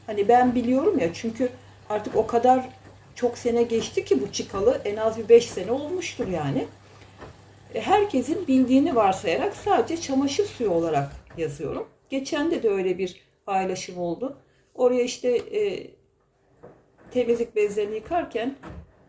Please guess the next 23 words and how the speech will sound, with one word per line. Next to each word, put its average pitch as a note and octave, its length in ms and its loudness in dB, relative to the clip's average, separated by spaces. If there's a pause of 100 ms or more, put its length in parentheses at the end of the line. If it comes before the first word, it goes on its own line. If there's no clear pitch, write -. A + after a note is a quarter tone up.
(640)
bir B3 120 -2
yemek A#3 280 2
kaşığı G#3+ 280 -4
toz A3 260 0
deterjan, C4 520 -2
bir B3 120 -2
yemek G3+ 280 -2
kaşığı - 300 -8
çamaşır A3+ 400 -6
suyu D#3+ 300 -14
yazdım. - 380 -8 (440)
Birisi A#3 320 -10
de D#4+ 100 -6
şey A3 260 -2
yazmış, C#3 540 -6 (500)
"Renkli C#4 340 2
giysilerde A3+ 680 -2
çamaşır A#3 500 -6
suyu G3 360 -6
mu?" F#3 140 -6
falan G3 440 -6
gibisinden. G#3 400 -10
Hani, G3+ 300 -6